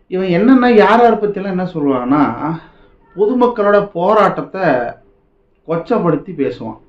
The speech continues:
பெண்கள் அரசியல் இருந்தா அவங்கள வந்து ரொம்ப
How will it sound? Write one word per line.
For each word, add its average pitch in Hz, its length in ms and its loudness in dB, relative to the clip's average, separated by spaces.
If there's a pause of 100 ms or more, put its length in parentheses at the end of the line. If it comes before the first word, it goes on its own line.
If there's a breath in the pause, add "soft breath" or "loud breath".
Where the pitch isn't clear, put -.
(200)
பெண்கள் 240 420 2
அரசியல் 220 1000 4
இருந்தா 160 760 4
அவங்கள 165 280 2
வந்து 196 560 0
ரொம்ப 208 440 0